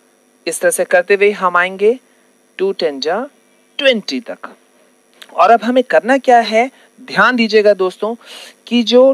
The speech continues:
टू का table है उसमें टेन के position पे जो है उसको हम table of one के number से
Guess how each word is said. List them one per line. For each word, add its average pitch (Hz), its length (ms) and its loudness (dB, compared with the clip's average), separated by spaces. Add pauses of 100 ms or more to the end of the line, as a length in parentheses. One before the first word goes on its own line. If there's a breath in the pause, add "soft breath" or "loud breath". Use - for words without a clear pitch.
(140)
टू 254 120 -2
का 277 120 4
table 220 280 2
है 233 140 2
उसमें 240 380 0 (120)
टेन 294 200 -2
के 320 100 -2
position 214 400 0
पे 175 140 -8
जो 143 140 -8
है 143 200 0
उसको 214 360 0
हम 247 300 0 (280 soft breath)
table 202 220 2
of - 240 -4
one 233 220 2 (160)
के 247 100 4
number 202 300 2
से 208 260 2